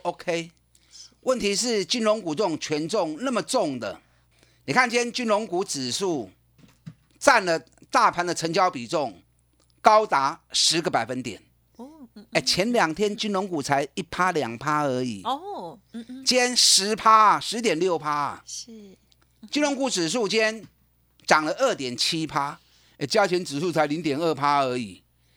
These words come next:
Speaker 1: 所以今天是拉金融股。
Speaker 2: 嗯，嗯，嗯。
Speaker 1: 那拉金融股不是不好，拉金融股你要有足够的量嘛。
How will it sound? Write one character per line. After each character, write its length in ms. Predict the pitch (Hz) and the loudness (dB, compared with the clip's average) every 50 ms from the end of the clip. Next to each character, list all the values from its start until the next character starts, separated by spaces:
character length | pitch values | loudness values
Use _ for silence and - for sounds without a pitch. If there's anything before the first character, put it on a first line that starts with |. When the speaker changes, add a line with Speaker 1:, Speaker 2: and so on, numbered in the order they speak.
| _ _ _ _ _ _ | _ _ _ _ _ _
Speaker 1:
所 120 | - 190 | -2 -2
以 40 | 185 | 0
今 100 | 175 269 | 2 2
天 80 | 269 254 | 0 0
是 80 | 269 | 0
拉 220 | 247 254 247 247 240 | 2 4 6 6 4
金 220 | 240 240 240 220 | 2 -2 -6 -2
融 240 | 202 185 175 180 190 | 0 0 0 -2 -6
股。 200 | - 123 101 - _ _ _ _ _ _ | -12 -14 -16 -16 _ _ _ _ _ _
Speaker 2:
嗯， 260 | - 330 339 330 285 - | -20 -20 -20 -20 -20 -20
嗯， 100 | - 185 _ | -20 -20 _
嗯。 80 | 196 202 | -6 -4
Speaker 1:
那 80 | 165 | 2
拉 180 | 190 269 277 285 | 6 6 6 6
金 120 | 226 285 | 6 2
融 160 | 269 269 269 | -2 -2 -4
股 140 | 262 196 160 | -4 -4 -4
不 100 | 147 196 | -4 -4
是 60 | 202 | -4
不 120 | 226 208 277 | -4 -8 -8
好， 460 | - - 127 113 92 82 - - _ _ _ _ _ _ _ _ _ _ _ | -8 -4 -4 -4 -4 -4 -8 -14 _ _ _ _ _ _ _ _ _ _ _
拉 160 | 202 220 233 | -2 -2 0
金 160 | 226 - 226 | 0 -2 -2
融 160 | 208 190 220 | -2 -2 -2
股 200 | - 180 156 143 | -2 -2 -2 -2
你 100 | 131 127 147 | 0 0 2
要 240 | 185 185 175 156 | 4 4 2 2
有 300 | 131 123 117 107 107 110 - - | 0 -4 -4 -6 -6 -10 -12 -10
足 260 | - - 143 143 156 | -6 -4 -2 -2 -2
够 220 | 160 - 220 185 160 | -2 0 0 0 0
的 100 | 147 135 | 0 -4
量 420 | 127 131 139 175 175 151 117 104 98 | -6 -2 0 0 2 2 0 -2 -4
嘛。 240 | 92 90 87 78 - | -12 -18 -18 -20 -20